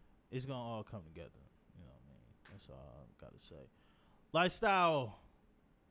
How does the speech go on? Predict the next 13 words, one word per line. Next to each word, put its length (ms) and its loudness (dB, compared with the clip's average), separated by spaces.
With 100 -12
the 80 -10
lifestyle 600 -4
tip 320 -2
of 160 -6
the 80 -8
week. 640 -4
What 180 -12
you 60 -10
got 260 -6
for 200 -6
'em 100 -4
today? 420 -12